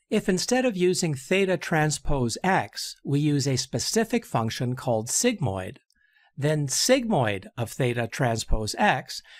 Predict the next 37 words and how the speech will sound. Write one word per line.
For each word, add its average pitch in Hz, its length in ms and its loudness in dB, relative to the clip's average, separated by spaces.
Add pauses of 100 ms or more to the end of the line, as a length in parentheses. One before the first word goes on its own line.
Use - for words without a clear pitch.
(160)
gives 190 260 2
us 202 160 2
the 196 100 -2
probability 143 720 2
of 127 100 -2
a 131 60 2
point 143 460 0
belonging 135 540 0
to 123 160 -2
a 117 40 0
class 135 640 -2 (400)
instead 196 480 2
of 113 340 0
the 135 80 0
value 139 440 0
of 156 140 -2
y 190 360 4
directly. 175 640 -2 (840)
I'll 254 180 2
explain 175 540 0
this 131 240 0
sigmoid 143 480 2
function 120 440 -2
in 113 120 -4
a 104 60 -4
second, 107 540 -2 (340)
but 160 160 2
for 247 160 -4
now, 143 420 0 (260)
please 233 300 0
accept 202 440 0
that 131 140 2
it 143 140 -2
will 185 300 2
do 131 180 0
the 127 100 0
trick. 139 340 0